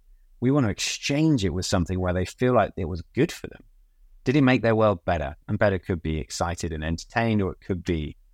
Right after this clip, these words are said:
<laughs> picking boxes from D H L better. But those are just simple questions, and it's all design-led, it's all game theory.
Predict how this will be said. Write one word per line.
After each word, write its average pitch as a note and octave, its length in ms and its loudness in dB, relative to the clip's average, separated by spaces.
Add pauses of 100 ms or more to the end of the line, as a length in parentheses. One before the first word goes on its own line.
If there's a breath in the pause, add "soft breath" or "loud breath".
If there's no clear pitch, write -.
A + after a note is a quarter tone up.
(760)
<laughs> G#2+ 420 -2
picking G2 320 2
boxes F2 460 0
from F2 240 -2
D E2 200 0
H D2+ 220 -4
L E2+ 280 0 (160)
better. C#2 380 -8 (360)
But B2 80 0
those D#3 140 4
are C#3+ 60 -6
just C3+ 160 -6
simple C#3+ 300 0
questions, F#2 420 -4
and A#2+ 80 -2
it's - 80 -4
all D#3+ 120 2
design-led, A#2+ 540 2
it's G2+ 140 -4
all B2+ 160 -2
game A2+ 280 0
theory. D2 440 -10